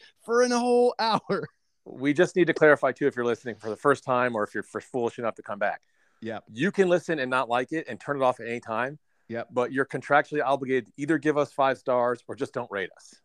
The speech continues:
Speaker 1: Yep. This is your chance. Get out now. You don't have to listen to the next forty minutes of chaos.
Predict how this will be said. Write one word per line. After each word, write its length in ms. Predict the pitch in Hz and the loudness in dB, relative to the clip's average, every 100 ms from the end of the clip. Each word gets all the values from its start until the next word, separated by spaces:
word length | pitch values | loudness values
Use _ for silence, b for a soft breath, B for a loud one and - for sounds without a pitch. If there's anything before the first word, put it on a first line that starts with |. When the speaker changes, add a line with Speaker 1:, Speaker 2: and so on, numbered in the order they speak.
| _ | _
Speaker 1:
Yep. 220 | 117 120 - _ _ _ _ - | -4 -2 -4 _ _ _ _ -4
This 220 | 139 135 | -2 0
is 120 | 147 | 0
your 120 | 151 | 0
chance. 500 | 156 165 135 98 - - | 2 2 2 -2 -10 -4
Get 180 | 120 156 | 2 6
out 220 | 190 113 | 6 6
now. 380 | 131 156 107 95 120 | 4 4 2 -2 -2
You 160 | 127 | 2
don't 160 | 185 202 | 4 6
have 180 | 190 - | 4 2
to 80 | |
listen 280 | 165 143 147 | -2 -2 -2
to 80 | 127 | -2
the 80 | 120 | 0
next 240 | 123 - | -2 -4
forty 280 | - 135 123 | -4 -2 0
minutes 320 | 117 120 123 | 0 -2 -4
of 100 | 101 | -8
chaos. 440 | - 127 95 85 | 0 2 2 -2